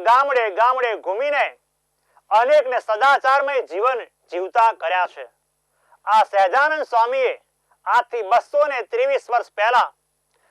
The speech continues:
માગશર એકાદશીના દિવસે પોતાનું સ્વામિનારાયણ નામ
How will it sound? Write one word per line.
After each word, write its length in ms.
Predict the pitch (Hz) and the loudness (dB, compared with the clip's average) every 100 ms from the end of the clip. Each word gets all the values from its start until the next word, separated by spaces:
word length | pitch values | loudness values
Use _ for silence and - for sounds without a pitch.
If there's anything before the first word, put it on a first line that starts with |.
| _ 139 | _ -8
માગશર 540 | 165 214 220 220 294 285 254 | -2 0 0 0 0 2 0
એકાદશીના 580 | 254 269 254 220 240 220 208 | 0 -2 -2 -4 -4 -2 -4
દિવસે 280 | 202 262 285 302 _ _ _ _ | -4 0 0 -2 _ _ _ _
પોતાનું 640 | 233 233 233 247 262 302 285 | 0 2 2 0 0 0 -4
સ્વામિનારાયણ 840 | - 226 254 320 294 262 254 233 220 | -4 -2 -2 -2 0 0 0 -2 0
નામ 260 | 240 285 | 0 0